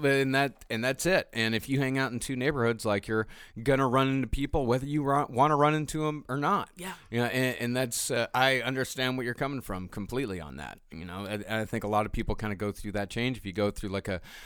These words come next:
Speaker 1: a big breakup, you kinda have to do some other gigantic changes as well if you really wanna get out of it.
Speaker 2: Yeah, and just, I just kind of wanted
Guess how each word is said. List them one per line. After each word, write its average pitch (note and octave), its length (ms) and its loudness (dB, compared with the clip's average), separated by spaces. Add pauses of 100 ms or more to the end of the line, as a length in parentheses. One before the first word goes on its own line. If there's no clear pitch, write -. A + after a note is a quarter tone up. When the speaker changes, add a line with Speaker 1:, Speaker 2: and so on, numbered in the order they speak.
(160)
Speaker 1:
a F#2+ 80 -2
big A2+ 340 0
breakup, C#3+ 520 4 (300)
you A2 300 -4 (100)
kinda D#3+ 300 -2
have D#3+ 260 0
to C3+ 80 -8
do C3 460 0
some A#2+ 260 0
other B2+ 280 4
gigantic A2+ 540 2
changes G#2 400 -2
as F2+ 140 -4
well F#2+ 380 2 (220)
if A#2 140 -4
you B2+ 100 -2
really C3+ 380 2
wanna G#2+ 240 0
get G#2 180 0
out F#2+ 220 2
of E2+ 100 -8
it. - 160 -12 (500)
Speaker 2:
Yeah, C#4 260 8
and G3 100 0
just, B3+ 220 0 (100)
I G#3 100 4
just A#3+ 280 -6
kind F4+ 240 -2
of B3 140 -6
wanted B3 400 -2